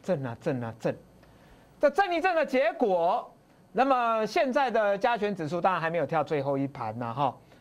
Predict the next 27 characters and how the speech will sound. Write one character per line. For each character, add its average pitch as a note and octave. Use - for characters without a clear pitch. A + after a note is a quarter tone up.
那 E3
么 D#3+
下 F3
跌 D3
的 D3
是 C#3+
三 E3+
十 D3+
四 C#3
点， A2
啊， B2
跌 D#4+
停 E4+
的 E4+
家 F4
数 D4
有 C3+
二 F#3
十 C#3
七 C#3+
家 C3+
了， A#2
啊， B2
这 C4
个 B3
地 G3+
方 F3+